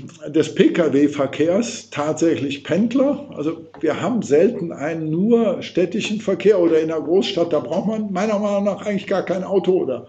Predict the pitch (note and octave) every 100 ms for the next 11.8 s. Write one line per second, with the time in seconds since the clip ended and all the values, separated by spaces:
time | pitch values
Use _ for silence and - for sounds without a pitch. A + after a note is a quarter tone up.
0 | _ - G#3 B3 - G3 A3+ - F#3 A#3+
1 | G#3 - - - - - - - _ _
2 | D#3+ G3 G3+ F#3 E3+ A3 G3 F#3 G3+ -
3 | G3+ F3+ F#3 F#3+ E3+ F#3 F3 E3 F3 D3+
4 | D3 D#3 E3 A#3 F#3+ F#3 D#3 E3+ F#3+ F3
5 | F3 E3 E3+ - D3+ - D3+ C4 - F#3+
6 | - F3+ - D3 D#3 G3+ - - E3 A3+
7 | A3+ - - E3+ C#4 G#3+ - - F#3 F3+
8 | D3 D#3 D3+ C#3+ D#3 F#3 F#3 - - -
9 | G3+ D3+ - F3 D#3 C#3 E3+ F3 - E3+
10 | B2 D#3 D#3 A3 B3 - E3+ - F#3 F3
11 | F3+ - - D#3+ - G3+ D#4